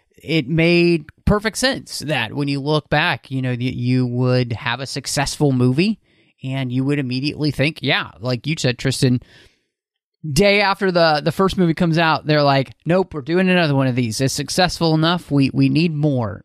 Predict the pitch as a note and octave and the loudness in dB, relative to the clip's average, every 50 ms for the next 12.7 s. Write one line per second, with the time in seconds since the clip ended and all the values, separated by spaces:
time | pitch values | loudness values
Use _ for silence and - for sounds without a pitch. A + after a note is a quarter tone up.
0 | _ - D3+ D3 C#3+ C#3 C3+ C3+ C3 B2+ B2 - - D#3+ D3 C3 B2 A#2+ - - | _ -8 -6 -6 -4 -4 -4 -6 -6 -8 -10 -8 -4 -2 -2 -2 -2 -4 -6 -10
1 | - - _ - E3 C#3+ - - - - - _ _ - - D#3 E3 D#3 - - | -20 -8 _ 0 0 0 0 -4 -6 -6 -10 _ _ -8 -6 -6 -4 -4 -6 -6
2 | - B2+ F3 G3 G3 E3 C3+ - - - - D#3+ D#3 C#3 C3 C3 - _ - C#3 | -4 0 0 0 0 0 -4 -6 -10 -6 -2 0 2 2 2 0 -2 _ -8 -8
3 | C3+ - - - - C3+ B2+ - - D3 D3+ D#3 D#3 D3 D3 D3 C#3+ - D3+ C#3 | -8 -8 -6 -4 -4 -4 -2 -2 0 0 0 2 2 2 2 0 0 0 -2 0
4 | C3 C#3 C#3 C#3 C#3+ C#3+ C#3+ C#3 C3+ A#2 B2+ B2+ C3 C3+ C#3 C3+ C3 C3+ B2+ B2+ | 2 0 0 2 2 2 2 2 2 2 2 2 2 4 2 2 2 0 0 -2
5 | - - E3 E3 D3+ C3 B2+ B2 A#2+ B2 C3 A#2+ A#2 - - - - - _ _ | -2 -2 0 2 2 2 2 2 0 0 0 0 0 -2 -4 -12 -20 -20 _ _
6 | _ C3+ C3 A#2+ A#2 A2+ A#2 A#2 A#2+ A#2+ B2 - B2+ A#2+ A#2 B2 B2 - _ - | _ -6 -4 -4 -2 -4 -4 -6 -6 -8 -8 -8 -10 -8 -6 -8 -8 -8 _ -6
7 | B2 A#2+ A#2 A#2 A2+ - - - - - C3+ C3 - - B2 - - C#3 C3+ C#3+ | -4 -4 -4 -6 -6 -8 -10 -10 -4 -2 0 0 0 0 -2 0 0 0 2 2
8 | C3 A2 A2 A2 G#2+ - - - B2 A2+ - - A#2 G#2+ - - A#2 A#2+ A#2+ A#2+ | 0 0 -2 -2 -4 -6 -6 -6 -6 -6 -4 -6 -8 -6 -6 -6 -6 -4 -4 -4
9 | A#2 A#2 A#2+ A#2+ - - A#2+ - - D3+ D#3+ G#3 A#3 D#3+ A#2+ A2+ A#2+ A#2+ B2 - | -4 -4 -4 -4 -4 -6 -8 -6 -4 -2 -2 0 0 0 0 0 0 -2 -2 -2
10 | - F3 E3+ D#3 C#3+ - _ _ _ _ _ _ _ _ _ _ _ _ _ _ | -2 -2 -2 -2 -4 -8 _ _ _ _ _ _ _ _ _ _ _ _ _ _
11 | _ _ _ _ _ _ - - - F#3 G#3+ A3 - - C#4 C4+ B3+ A#3+ G#3+ E3+ | _ _ _ _ _ _ -12 -6 -4 -4 -4 -4 -4 -2 -2 -2 -2 -2 -2 0
12 | E3 D3 - _ - F#3+ F3+ E3+ F3 F#3+ G3+ G3+ F#3 E3+ | 0 -2 -2 _ 0 0 0 2 2 2 2 2 0 0